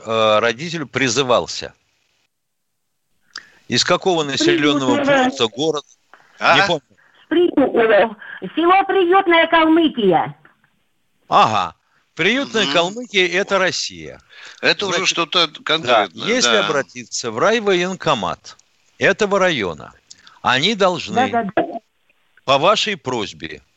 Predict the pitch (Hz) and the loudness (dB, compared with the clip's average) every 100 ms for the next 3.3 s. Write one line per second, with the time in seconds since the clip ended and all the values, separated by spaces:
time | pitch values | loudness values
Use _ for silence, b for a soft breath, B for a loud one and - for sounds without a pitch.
0 | _ _ 85 127 143 147 143 - 139 110 | _ _ -4 -2 -2 -4 -2 0 0 0
1 | 101 117 117 104 - 104 104 139 226 214 | -2 0 0 0 -6 -10 -8 -4 -4 -4
2 | 139 113 110 95 95 82 98 92 - 110 | -2 0 0 0 -2 -2 -2 -2 -2 -2
3 | 85 - | -4 -8